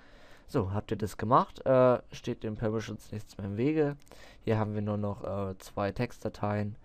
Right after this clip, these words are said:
Ähm, in der einen ist nichts drinne, der, äh, da kommen nur Speichersachen rein. Und hier in der Config-Datei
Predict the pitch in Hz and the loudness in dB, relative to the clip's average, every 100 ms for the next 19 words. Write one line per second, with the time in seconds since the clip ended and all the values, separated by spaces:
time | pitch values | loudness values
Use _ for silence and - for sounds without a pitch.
0 | - - - - - 98 98 95 92 107 | -20 -20 -20 -18 -8 -4 -2 -4 -4 -2
1 | 104 101 101 95 107 98 131 156 160 151 | 0 0 -2 -4 -4 -4 0 2 4 4
2 | 147 104 90 73 78 95 101 98 - 104 | 2 -2 -2 -4 -6 -4 -2 -2 -2 -2
3 | 101 98 - 120 131 117 117 113 107 110 | -2 -4 2 2 2 2 2 2 2 2
4 | 110 - - - - - 117 104 113 110 | 0 -6 -16 -20 -10 -2 -2 -2 0 2
5 | 85 101 101 - 113 113 107 104 - 104 | 2 0 -4 0 -2 -2 -4 -4 0 2
6 | 101 101 | 2 0